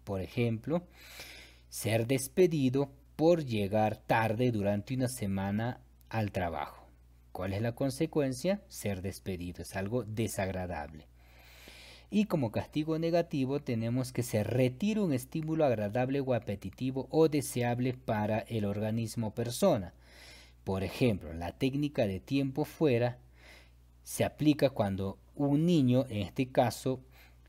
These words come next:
comete una conducta que se busca reducir. Por ejemplo, podría estar jugando y le quita el juguete a su compañero o lo golpea y se le pone a sentar, como la imagen, unos treinta minutos para reducir esa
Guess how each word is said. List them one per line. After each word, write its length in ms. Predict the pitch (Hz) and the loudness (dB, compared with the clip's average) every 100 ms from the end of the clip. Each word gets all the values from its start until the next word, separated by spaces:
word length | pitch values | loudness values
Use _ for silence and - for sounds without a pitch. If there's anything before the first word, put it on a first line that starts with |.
| - | -8
comete 440 | - 113 123 139 147 | 2 4 4 4 4
una 160 | 147 - | 2 2
conducta 540 | 110 107 120 120 139 | 2 2 0 0 -2
que 120 | 127 | -2
se 160 | 123 104 | -4 -2
busca 400 | 104 117 - 104 | 0 -2 0 -2
reducir. 600 | 104 107 113 - 185 113 | 0 0 0 2 4 2
Por 180 | 87 87 | -2 -8
ejemplo, 480 | 82 120 101 87 82 | -4 -2 -2 -4 -8
podría 400 | 87 90 104 107 | -6 -4 -2 -2
estar 200 | - 113 | -2 -4
jugando 680 | - 143 139 120 113 131 127 | -2 0 2 2 2 -2 -2
y 260 | 131 131 95 | 0 0 -2
le 200 | 92 92 | -6 -8
quita 440 | - 139 127 120 | -4 -6 -2 -4
el 200 | 113 101 | -4 -8
juguete 460 | - 104 113 107 92 | -6 -4 -2 -2 -6
a 40 | |
su 140 | - | -8
compañero 640 | 120 127 123 127 131 98 85 | -6 -4 -2 -2 -2 -2 -2
o 60 | |
lo 120 | 101 | -4
golpea 640 | 117 143 147 160 135 170 - - - - - - | 0 0 0 2 4 4 2 -14 -20 -20 -20 -4
y 140 | 180 175 | 0 2
se 180 | 180 | 2
le 100 | 143 | 0
pone 380 | 107 113 107 107 | 0 0 0 0
a 40 | 107 | -2
sentar, 420 | - 127 123 92 | -4 -2 -2 -4
como 240 | 90 92 | -6 -4
la 100 | 107 | -2
imagen, 400 | 135 127 120 139 | 0 0 0 -2
unos 180 | 113 101 | -4 -4
treinta 380 | 110 107 107 139 | -4 -4 -2 -2
minutos 480 | 160 151 131 151 - | 0 -2 -2 -4 -2
para 280 | 143 143 | 0 2
reducir 760 | 123 123 143 127 110 - 117 - | 2 2 2 2 -2 -2 -4 -4
esa 420 | 113 110 147 170 | -8 -6 -6 -6